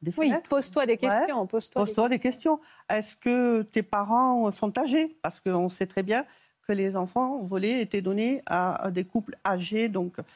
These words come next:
Speaker 1: est-ce que tu as été élevé dans l'idéalisme franquiste et puis dans la religion ultra-catholique ? Est-ce que tu as des frères et sœurs ? En principe, ils n'en ont pas de frères et sœurs.
Speaker 2: Ouais.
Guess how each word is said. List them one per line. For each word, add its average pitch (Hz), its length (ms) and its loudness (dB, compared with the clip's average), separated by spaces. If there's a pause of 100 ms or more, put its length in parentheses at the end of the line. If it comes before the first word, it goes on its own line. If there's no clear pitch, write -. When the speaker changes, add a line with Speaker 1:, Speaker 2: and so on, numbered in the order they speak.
(200)
Speaker 1:
est-ce 233 260 -2
que 262 220 2
tu 262 240 -4
as 214 80 2
été 208 160 -2
élevé 208 420 0 (300)
dans 190 160 0
l'idéalisme 185 1200 0
franquiste 185 680 0
et 247 80 0
puis 233 320 0
dans 180 160 0
la 160 200 0
religion 170 560 0
ultra-catholique ? 220 880 0 (460)
Est-ce 202 240 -2
que - 140 -2
tu 247 220 0
as 220 60 2
des 226 100 2
frères 233 240 0
et 247 40 2
sœurs ? 226 280 2
En 202 60 2
principe, 175 340 -2
ils 208 80 0
n'en 190 160 2
ont 254 100 4
pas 269 180 0
de 185 80 -2
frères 190 240 -4
et 180 60 0
sœurs. 185 240 -4
Speaker 2:
Ouais. 185 220 -6